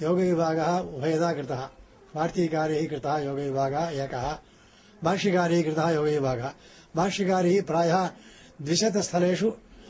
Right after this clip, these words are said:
योगविभागः कृतः। सूत्रकारे, वार्तिकारे हि चत्वारिंशत् स्थलेषु योगविभागः कृतः। यत्र यत्र वार्तिकारे योगविभागः कृतः,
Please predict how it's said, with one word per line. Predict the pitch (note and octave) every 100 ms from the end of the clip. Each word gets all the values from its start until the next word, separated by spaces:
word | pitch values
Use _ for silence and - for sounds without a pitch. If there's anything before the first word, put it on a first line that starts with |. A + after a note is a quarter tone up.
| -
योगविभागः | F3 F#3+ E3+ D#3+ E3+
कृतः। | C#3 C#3 C3 - - - - - - - - _ _ _ _ - - - - G#3
सूत्रकारे, | B3 B3 A3+ G3 F#3+ F#3
वार्तिकारे | E3 G3 G#3 B3 F#3+ F#3+ F#3+
हि | F#3 G#3+ F3 B2+ - - - -
चत्वारिंशत् | E3+ - A3 A3 A3 F#3 F3+
स्थलेषु | F3+ E3+ F3+ G#3+ A#3 - _ - - - - _ F3+
योगविभागः | F#3+ G3 E3+ E3+ D#3
कृतः। | C3+ C3 D3 - - - -
यत्र | F3 F#3 C4+
यत्र | C4 B3+ B3 A#3+ A3
वार्तिकारे | F#3 G#3+ C4 C4 A3 A3 A3+
योगविभागः | G#3 G#3 G#3 G3+ G3 F#3
कृतः, | F3 E3+ E3 E3+